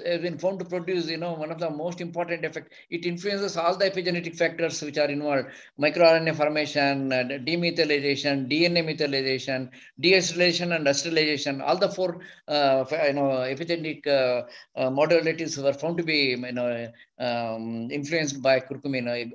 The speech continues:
uh, one of our golden molecules. Unfortunately, its, its bioavailability is very poor. So, and, uh, uh, uh, you know, um, uh, in one of the studies, it was shown that, uh, the crude extract acts at the,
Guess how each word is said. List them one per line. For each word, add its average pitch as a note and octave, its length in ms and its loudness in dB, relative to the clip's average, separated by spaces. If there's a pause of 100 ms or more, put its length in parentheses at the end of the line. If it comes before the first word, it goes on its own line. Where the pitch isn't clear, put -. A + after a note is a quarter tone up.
uh, B2+ 200 2
one C#3 100 -2
of C#3+ 120 -4
our C3 120 -4
golden C#3 400 2
molecules. B2 340 -4 (200)
Unfortunately, F#3 680 0
its, F3 160 -2
its D#3+ 220 -6
bioavailability E3+ 640 4
is D3 100 -6
very C#3 240 -2
poor. G#2 240 -10 (880)
So, - 120 -10
and, E3 300 4
uh, - 20 6
uh, B2 1200 2
uh, A#2 300 -6 (100)
you - 100 -8
know, D3 160 0
um, A#2+ 100 -4
uh, A#2 180 -4 (280)
in D#3 120 -4
one F3+ 80 0
of G3 140 2
the F#3+ 80 0
studies, F3+ 360 -2
it E3 120 -4
was E3 120 0
shown F#3 280 -4
that, F3 240 2
uh, C#3 80 0
the C#3 100 -4
crude G3 240 -4
extract F#3 440 0
acts F3 280 2
at F3 160 0
the, D#3+ 240 2